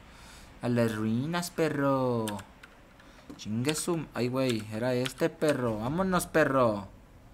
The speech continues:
A las ruinas, perro.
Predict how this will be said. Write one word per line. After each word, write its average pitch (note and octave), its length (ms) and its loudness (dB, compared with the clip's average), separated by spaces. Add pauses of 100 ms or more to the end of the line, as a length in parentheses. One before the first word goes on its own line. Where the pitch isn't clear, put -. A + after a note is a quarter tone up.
(640)
A G#2 120 -2
las G#2+ 240 2
ruinas, E3 560 2
perro. A#2 840 6